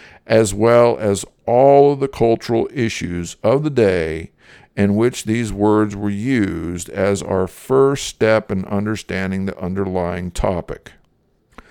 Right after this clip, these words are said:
Now, if we're going to be completely honest and candid with ourselves,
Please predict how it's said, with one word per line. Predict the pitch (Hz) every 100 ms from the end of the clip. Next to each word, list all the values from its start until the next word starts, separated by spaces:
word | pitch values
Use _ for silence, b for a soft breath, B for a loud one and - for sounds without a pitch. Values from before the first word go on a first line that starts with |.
| B B B B B B B B _
Now, | 113 123 123 -
if | 190 226
we're | 240
going | 175 156 160 156
to | 135
be | 131 135
completely | - 113 - 117 131 139
honest | - 110 101 101 - 113
and | 107 - _ _ _ -
candid | 143 131 104 90 76
with | 78 73
ourselves, | 67 - 76 71 67 69 85 85 -